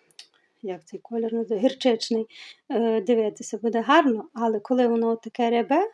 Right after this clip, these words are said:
на подушці, то не гарно. І тому я вирішила робити однотонні. Це буде кругла така, буде ще така довга,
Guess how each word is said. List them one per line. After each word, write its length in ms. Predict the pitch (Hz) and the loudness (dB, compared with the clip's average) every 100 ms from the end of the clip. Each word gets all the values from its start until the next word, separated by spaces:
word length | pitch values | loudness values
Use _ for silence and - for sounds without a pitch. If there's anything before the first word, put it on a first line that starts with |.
| _ | _
на 120 | 254 240 | -4 -2
подушці, 680 | 240 202 214 - 214 - | -4 -4 -6 -6 -16 -12
то 200 | 226 262 | -2 4
не 120 | 294 | 6
гарно. 380 | 214 208 190 214 - - _ - - | 4 -2 -8 -10 -16 -20 _ -20 -2
І 80 | 262 | -2
тому 320 | 262 247 269 | 2 2 6
я 220 | 320 240 | 6 6
вирішила 600 | 233 226 233 240 254 240 220 | 2 2 2 0 -2 0 0
робити 400 | 196 247 262 233 | 0 0 0 0
однотонні. 840 | 214 226 220 - 240 254 285 453 _ _ _ _ _ | 0 -2 -2 0 2 6 4 4 _ _ _ _ _
Це 180 | 262 226 | 2 2
буде 240 | 220 214 | 0 -6
кругла 440 | - 233 226 262 | -4 -2 0 0
така, 340 | 277 302 320 330 | 0 0 2 2
буде 300 | 233 220 208 | 2 0 -2
ще 180 | - 202 | -2 -6
така 320 | 202 - 196 | -10 -10 -6
довга, 440 | 170 240 330 349 | 2 4 4 0